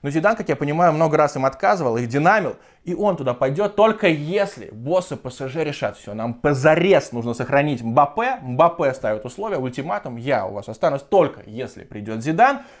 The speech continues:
и Зидану насыпят столько бабла, что он просто не сможет отказаться. Логично, что дальше у нас идёт мадридский Реал, и говорят некоторые источники, что Перес в двадцать первом году не очень так расстался с Зиданом, то есть второй уход Зидана из клуба разрушил отношения Переса и Зинедина.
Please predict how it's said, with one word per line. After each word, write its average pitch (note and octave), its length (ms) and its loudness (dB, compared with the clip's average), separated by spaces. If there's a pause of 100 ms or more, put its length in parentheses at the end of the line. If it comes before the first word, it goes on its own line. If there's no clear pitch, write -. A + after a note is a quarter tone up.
и G3+ 140 -6
Зидану E3 440 0
насыпят C#3 400 -6
столько F3+ 400 4
бабла, C3 380 2
что A3 120 -2
он F3+ 100 0
просто G#3+ 360 0 (140)
не G3+ 400 6
сможет C#3 400 -2
отказаться. - 540 -10 (100)
Логично, A3+ 500 4
что D3+ 160 -2
дальше D#3+ 320 4
у - 20 -6
нас A2 160 -6
идёт C3+ 240 -2
мадридский C#3 460 0
Реал, A#3+ 400 6
и G#3+ 80 -6
говорят G#3+ 480 2
некоторые D#3+ 300 -8
источники, A2+ 480 -6
что - 180 -6
Перес G3+ 400 2
в A2+ 80 -14
двадцать C#3+ 220 -2
первом D#3+ 180 -2
году G#3+ 220 -4
не B3+ 160 -2
очень G3+ 320 4
так C3 120 -10
расстался C#3+ 360 -6
с D3 40 -10
Зиданом, G#3 360 2
то D3 80 -6
есть - 120 -10 (160)
второй G3 380 4
уход C#3 240 -4
Зидана D3+ 300 0
из E3+ 80 -6
клуба B3+ 440 0
разрушил G3+ 540 2
отношения D3 460 -2
Переса C3+ 340 -6
и A2+ 80 -6
Зинедина. A#2 440 -6